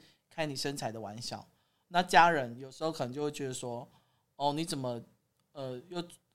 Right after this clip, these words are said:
做这份工作，薪水又没有比隔壁的什么阿姨的儿子多，什么类似这种东西。就是我一直会觉得说，不管是任何一个情感的关系，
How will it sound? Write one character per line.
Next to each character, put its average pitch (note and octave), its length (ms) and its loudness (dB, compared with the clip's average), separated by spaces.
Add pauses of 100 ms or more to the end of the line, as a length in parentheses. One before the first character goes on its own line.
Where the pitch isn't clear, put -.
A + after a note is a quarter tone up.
(180)
做 F3+ 180 -4
这 F3+ 140 0
份 E3+ 180 -2
工 D#3+ 200 0
作， D#3 220 0
薪 D#3+ 240 0
水 D3+ 160 -4
又 C3 80 -4
没 D3 120 -6
有 C#3 120 -2
比 B2 320 -14
隔 C3+ 140 -10
壁 C#3+ 240 -8
的 B2+ 220 -4
什 B2+ 120 -8
么 A#2 220 -12
阿 C#3+ 180 2
姨 B2 140 -6
的 A#2 260 -18
儿 B2+ 140 -20
子 B2 260 -20
多， A#2+ 200 -20
什 A#2 100 -20
么 A2+ 160 -20
类 B2+ 80 -20
似 B2 80 -20
这 C3 100 -20
种 A#2 160 -20
东 - 220 -20
西。 B2+ 80 -20
就 A3 140 -4
是 D4+ 180 0 (380)
我 G#3 180 4
一 C#4 140 4
直 A#3+ 160 6
会 A#3+ 160 6
觉 G3+ 180 4
得 F#3 140 6
说， F#3 460 4 (1200)
不 C#4+ 80 -6
管 F#3+ 180 8
是 A#3 220 2
任 A#3 180 8
何 G3 100 4
一 E3 120 4
个 D#3 420 4 (1080)
情 F#3+ 380 0
感 F3+ 180 8
的 D3+ 120 0
关 D#3+ 340 8
系， D#3 420 -2